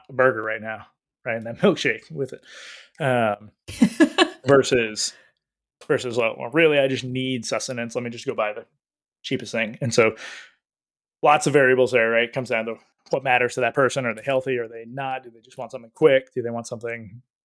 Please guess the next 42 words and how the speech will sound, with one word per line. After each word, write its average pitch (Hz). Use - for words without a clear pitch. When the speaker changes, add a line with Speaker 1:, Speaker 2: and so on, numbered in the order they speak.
Speaker 1:
super 147
high 123
quality? 139
Um, 113
<clears throat> 180
but 143
they 131
still 175
have 151
a 123
pain 117
and 131
you 123
still -
have 123
the 120
ability 113
to 107
market 113
to 120
it. 120
And 120
so, 117
uh, 120
figuring 156
out 135
if 143
your 143
problem 135
is 120
deserving, 175
and 143
then 135
going 131
back 120
to 135
the 123
original 120
question, 117
right? 117
How 120
do, 123